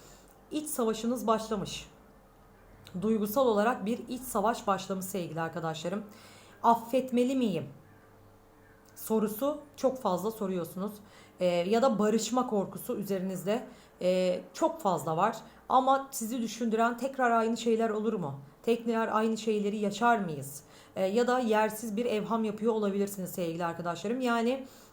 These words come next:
ciddi ciddi kendinizi aslına bakarsanız dolduruşa getiriyorsunuz. E, yani dolduruşa getiriyorsunuz. E, şöyle söyleyeyim. İki vakit, iki hafta içinde, e, bir vakit yalnız kıskançlığınız zirve yapacak.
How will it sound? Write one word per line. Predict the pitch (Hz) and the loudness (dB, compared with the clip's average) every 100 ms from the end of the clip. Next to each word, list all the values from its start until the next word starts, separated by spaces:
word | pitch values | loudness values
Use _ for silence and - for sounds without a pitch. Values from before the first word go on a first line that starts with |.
| - | -8
ciddi | 175 226 349 | -2 2 4
ciddi | 247 220 277 | 2 0 -2
kendinizi | 247 226 226 226 247 | 0 2 2 2 2
aslına | 226 - 226 | 2 0 -2
bakarsanız | 226 294 269 294 233 | 0 -2 -2 -2 0
dolduruşa | 214 208 208 320 | 2 0 -2 -4
getiriyorsunuz. | 262 247 226 170 160 156 - - - - - - | -4 -2 -4 -4 -6 -12 -14 -20 -20 -20 -20 -6
E, | 196 | 0
yani | 190 190 208 196 185 | 2 4 4 4 2
dolduruşa | 196 214 208 208 | 0 0 0 -2
getiriyorsunuz. | 285 247 247 220 196 190 214 - - - - - - | -2 -2 -2 -2 -2 -2 -4 -4 -12 -20 -20 -12 -4
E, | 185 185 | -4 -2
şöyle | 185 311 285 | -4 -2 -2
söyleyeyim. | 233 185 160 156 - - - - - - - - - - - _ - - - - - - - - - - - - - - - - - - - - - - - | -2 -4 -4 -6 -10 -20 -20 -20 -20 -20 -20 -20 -20 -20 -20 _ -20 -20 -20 -20 -20 -20 -20 -20 -20 -20 -20 -20 -20 -20 -20 -20 -20 -20 -20 -20 -20 -20 -6
İki | 233 - 302 | -6 -2 0
vakit, | 254 247 196 - - - | 0 0 -4 -8 -14 -14
iki | 202 277 | -4 -2
hafta | 240 233 - | 0 -2 -4
içinde, | 226 - 240 226 240 240 - - - - | -6 -4 -2 0 -2 -6 -16 -20 -20 -10
e, | 185 185 185 175 | -2 0 0 0
bir | 226 254 | 0 0
vakit | 254 254 277 | 0 -2 -2
yalnız | 226 226 220 - | 0 2 0 -4
kıskançlığınız | - - 220 214 - 240 277 196 | -8 -6 -4 -4 -2 -2 -2 0
zirve | 220 208 | 2 4
yapacak. | 202 185 165 156 147 | 2 0 -4 -6 -6